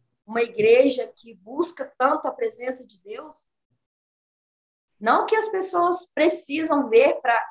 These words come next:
pra crer, né? Mas precisa acontecer algo de diferente, porque não é possível. Fabrício, imagina você em uma igreja totalmente doutrinária, totalmente ali ligada aos usos e costumes,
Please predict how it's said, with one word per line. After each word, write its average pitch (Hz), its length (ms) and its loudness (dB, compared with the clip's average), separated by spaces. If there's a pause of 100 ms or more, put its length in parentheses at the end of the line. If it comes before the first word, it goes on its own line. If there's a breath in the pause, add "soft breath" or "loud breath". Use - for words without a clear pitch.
pra - 300 2
crer, 220 420 2
né? 226 220 -12 (580)
Mas 233 440 -4
precisa 370 600 0
acontecer 302 600 -2
algo 311 580 2
de 220 160 -14
diferente, 269 840 -4 (840)
porque 302 160 -8
não 330 100 2
é 359 100 6
possível. 320 800 -2 (460)
Fabrício, 294 440 0
imagina 285 480 0
você 294 280 0
em 277 100 -2
uma 269 140 -2
igreja 254 500 4
totalmente 285 560 0
doutrinária, 254 800 0
totalmente 262 540 -16
ali 247 320 -20
ligada 247 480 -4
aos 240 180 -6
usos 262 300 -20
e - 60 -20
costumes, 240 760 -20